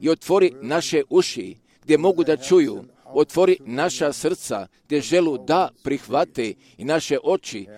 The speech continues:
da mogu vidjeti, Gospode, i ne s-, nego, nego sada svima koji su s nama priključeni preko čitavoga svijeta, Gospode neba, a mi se tebi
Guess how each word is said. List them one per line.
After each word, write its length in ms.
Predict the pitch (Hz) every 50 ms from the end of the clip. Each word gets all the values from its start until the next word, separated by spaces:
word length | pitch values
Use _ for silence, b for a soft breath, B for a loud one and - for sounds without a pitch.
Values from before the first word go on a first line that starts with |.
| 110 117
da 100 | 160 143
mogu 300 | 139 160 185 185 147 135 - 107
vidjeti, 640 | 131 143 - 139 160 156 - - 120 110 104 120 - _ - 117
Gospode, 760 | - 113 101 - 160 180 175 - - - 139 117 123 107 95 90 85 b b b b 143 -
i 40 | 113
ne 180 | 143 165 175 156
s-, 160 | - - - _ _ _ _ _
nego, 340 | 113 143 175 151 160 143 110 127 135 147 143 139 147 147 147 151 156 147 - _
nego 440 | 117 143 196 170 175 170 147 131 -
sada 460 | - - - - 175 180 180 170 160 143
svima 400 | - - 151 180 196 185 170 147 -
koji 180 | - 170 190 170
su 180 | 151 170 165
s 140 | 147 - -
nama 300 | 143 165 185 180 156 123 b b b b -
priključeni 800 | 147 151 - - 147 180 196 - - - 117 107 107 101 - _ _ _
preko 340 | _ 147 170 175 - 160 143
čitavoga 680 | - - - 180 185 - 165 151 151 151 135 151 143
svijeta, 600 | 139 - - 139 143 165 135 120 117 131 110 104 110 107 101 95 B
Gospode 680 | - 107 107 - 139 175 175 - - - 160 - 175 160
neba, 440 | 147 165 175 135 127 113 104 101 107 b b b b b
a 40 | b
mi 100 | 135 151
se 180 | - - 143 -
tebi 500 | - - 170 185 - 180 170 156 -